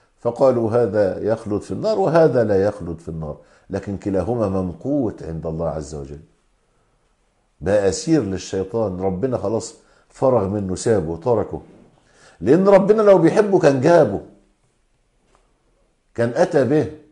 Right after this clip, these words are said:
عارفين النكتة بتاعت لما يروح صلي يا فلان، روح صلي يا فلان، فجه في مرة قال يعني أروح أصلي بقى، فراح لقى الجامع باب المسجد مقفول، فقال بركة يا جامع إن جت منك.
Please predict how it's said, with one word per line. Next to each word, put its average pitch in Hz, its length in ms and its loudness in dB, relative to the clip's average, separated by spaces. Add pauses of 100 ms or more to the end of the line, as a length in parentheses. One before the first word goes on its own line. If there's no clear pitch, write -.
(1400)
عارفين 160 320 2
النكتة 160 340 0
بتاعت 139 360 0
لما 117 540 0
يروح 135 220 0
صلي 131 320 -2
يا 120 80 2
فلان، 123 320 -4
روح 160 120 -8
صلي 127 300 -6
يا 120 100 0
فلان، 123 640 -8 (540)
فجه 123 260 0
في 131 120 -6
مرة 127 160 2
قال 123 160 0
يعني 113 280 -4 (260)
أروح - 240 -4
أصلي 113 400 -6
بقى، - 300 -10 (100)
فراح 110 540 -6
لقى 107 200 0
الجامع 95 420 -2
باب 90 240 -4
المسجد 82 440 -6
مقفول، 85 460 -8 (500)
فقال 120 220 -4
بركة 104 380 -2
يا 87 60 -2
جامع 80 380 -6
إن 73 140 -12
جت 80 200 -8
منك. 71 520 -14